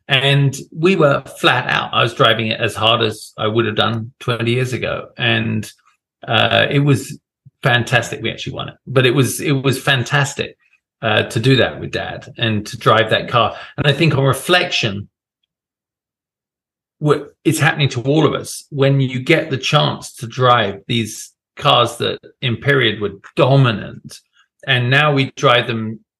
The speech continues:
uh, with the knowledge of what all these electronic systems do for you. And, you know, you come out of a corner and you,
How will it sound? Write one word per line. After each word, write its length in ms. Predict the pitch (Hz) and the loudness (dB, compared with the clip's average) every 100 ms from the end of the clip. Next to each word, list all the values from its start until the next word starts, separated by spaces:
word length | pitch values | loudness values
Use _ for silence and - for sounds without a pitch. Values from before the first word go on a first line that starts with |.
| _ _ - | _ _ -4
uh, 360 | 123 120 113 - - - - | 0 0 -2 -8 -20 -20 -6
with 440 | 131 135 120 - | 2 2 2 -2
the 80 | 127 | 0
knowledge 400 | 123 113 107 113 | 2 2 0 -2
of 100 | 98 | -4
what 240 | 104 - - - | -6 -8 -10 0
all 260 | 180 180 | 4 6
these 240 | 156 131 117 | 6 4 2
electronic 520 | 113 113 131 117 107 | -2 -2 -4 -4 -4
systems 520 | - 143 - 104 98 | -2 0 -2 -6 -4
do 200 | 123 113 | -2 -2
for 120 | - | -2
you. 260 | 107 82 - _ _ _ _ | -8 -10 -14 _ _ _ _
And, 520 | 139 123 117 117 110 - | 2 2 2 -2 -4 -4
you 100 | 151 | -2
know, 80 | |
you 100 | 113 | 0
come 160 | 110 127 | 0 2
out 100 | 113 | 2
of 60 | 107 | 0
a 40 | |
corner 380 | 104 123 113 110 | -4 -2 0 -2
and 300 | 107 104 104 | -4 -4 -4
you, 200 | 135 117 | -4 -6